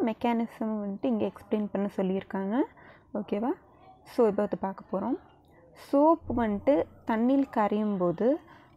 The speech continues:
அது வந்துட்டு இந்த மாதிரி ஒரு மாலிக்யூல form ஆகும். ஓகேவா? Soap molecule contains two ends. ஒண்ணு polar end, ஒண்ணு நான் போலார் end. இது polar end,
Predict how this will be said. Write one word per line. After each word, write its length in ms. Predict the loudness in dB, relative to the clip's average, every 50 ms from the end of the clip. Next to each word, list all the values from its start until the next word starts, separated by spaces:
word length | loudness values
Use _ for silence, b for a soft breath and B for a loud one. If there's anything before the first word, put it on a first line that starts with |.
| _ -4
அது 400 | -2 0 0 2 2 2 2 2
வந்துட்டு 360 | 0 -2 0 2 2 0 0 0
இந்த 300 | -2 0 0 2 2 2
மாதிரி 400 | 2 2 2 2 0 0 0 0
ஒரு 140 | 0 2 2
மாலிக்யூல 600 | 0 0 0 0 0 0 -2 -4 -2 -2 0 0 -2 -2 -2
form 300 | 0 0 2 2 0 -2
ஆகும். 280 | -4 -4 -6 -8 -12 -18 _ _ _ _ -10
ஓகேவா? 360 | -8 -8 -6 -6 -2 -2 -2 -2 -4 B B B B B B B B 0 4
Soap 180 | 4 4 4 4
molecule 480 | 2 2 2 2 0 0 0 0 -2 -2 -2
contains 400 | -4 -4 -4 -2 0 0 0 0 -2 -4 -6 _ 4
two 200 | 6 6 6 4 2
ends. 300 | 0 -2 -2 -2 -4 -8 -14 -20 -20 -20 -20 B B B B B B B B
ஒண்ணு 200 | 2 4 6 4 4 2 0 2
polar 440 | 4 4 6 6 6 6 4 4 2
end, 300 | 0 0 0 0 0 0 0
ஒண்ணு 240 | 0 0 0 2 2
நான் 360 | 2 2 2 2 0 0 -2 0
போலார் 340 | 0 0 0 0 -2 -2 -4
end. 260 | -6 -6 -6 -6 -8 -10 -14 -18 b b b b b b b b -10 -4
இது 280 | -2 -2 0 0 -2 -4 -4 -2
polar 480 | -2 0 0 2 2 2 2 2 2
end, 380 | 0 0 -2 -2 0 2 2